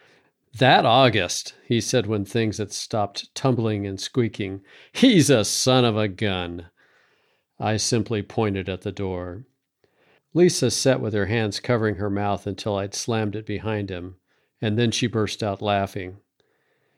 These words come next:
"He must have trotted out every slimy sales line I've ever heard." "Yeah,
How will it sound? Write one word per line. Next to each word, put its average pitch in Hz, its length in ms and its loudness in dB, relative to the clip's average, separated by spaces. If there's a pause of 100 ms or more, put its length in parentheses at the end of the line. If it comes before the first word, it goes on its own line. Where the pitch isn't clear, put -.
(160)
"He 254 220 4
must 156 280 2
have - 120 -8
trotted 113 420 0
out 101 200 -2
every 165 320 -2
slimy 147 500 2
sales 135 460 0
line 98 240 -4
I've 104 260 -8
ever 175 240 -2
heard." 117 540 -4 (880)
"Yeah, 110 480 2